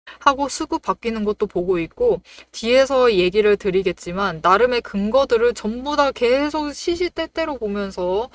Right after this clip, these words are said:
체크를 하고 있기 때문에 이 전략을 정리를 해서 문자로 넣어드리도록 하겠습니다.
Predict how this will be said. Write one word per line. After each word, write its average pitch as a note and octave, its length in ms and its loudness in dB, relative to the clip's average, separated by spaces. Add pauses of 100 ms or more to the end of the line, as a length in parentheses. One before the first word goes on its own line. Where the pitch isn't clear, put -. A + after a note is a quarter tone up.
(220)
체크를 B3 460 -6
하고 C#4 280 -6
있기 F#3+ 180 -4
때문에 G3+ 480 -8
이 F3+ 140 -6
전략을 G3+ 720 -2
정리를 F#3 440 -8
해서 C4+ 500 -4 (540)
문자로 G#3 540 0
넣어드리도록 F3+ 600 -2
하겠습니다. F3+ 640 -4